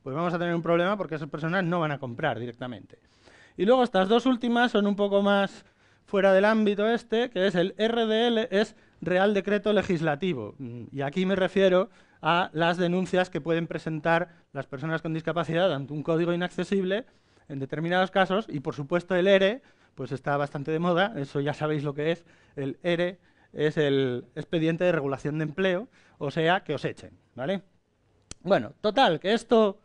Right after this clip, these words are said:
me lleva a una frase de, eh, Pablo Iglesias, relojero, como pongo yo ahí, tic-tac, tic-tac, ese es el tiempo, eh, que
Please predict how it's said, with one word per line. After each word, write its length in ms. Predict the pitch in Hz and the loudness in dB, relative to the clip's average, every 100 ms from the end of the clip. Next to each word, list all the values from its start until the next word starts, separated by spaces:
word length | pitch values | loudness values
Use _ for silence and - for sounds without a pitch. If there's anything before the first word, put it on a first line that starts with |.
| _ _ _ | _ _ _
me 140 | 180 202 | 0 6
lleva 200 | 226 214 | 8 8
a 20 | |
una 180 | 208 196 | 6 4
frase 500 | 220 220 - 208 247 | 6 4 4 0 2
de, 360 | 196 202 220 - _ _ _ - | 2 2 2 -4 _ _ _ -4
eh, 460 | 170 170 160 143 | 2 4 4 0
Pablo 240 | 160 185 180 | 2 2 2
Iglesias, 480 | 175 196 202 220 233 | 2 0 4 4 4
relojero, 640 | 156 139 - 208 226 240 | 0 -2 2 4 4 2
como 200 | 165 156 | 0 0
pongo 200 | 170 175 | 0 2
yo 120 | 170 | 2
ahí, 360 | 190 247 294 - | 2 2 -2 -4
tic-tac, 520 | 214 226 - 208 208 | -6 -4 2 4 2
tic-tac, 580 | - 190 - 202 214 - - | -2 -4 2 4 4 0 -10
ese 360 | 175 170 196 - _ _ - | -8 -2 -2 -2 _ _ -4
es 240 | 175 196 | 2 2
el 280 | - 165 165 | 0 -2 -2
tiempo, 560 | 165 202 202 190 185 180 _ _ _ - | 2 2 2 0 -2 -4 _ _ _ -6
eh, 460 | 180 175 160 151 - | 0 2 2 0 -4
que 320 | - 175 170 | -2 0 0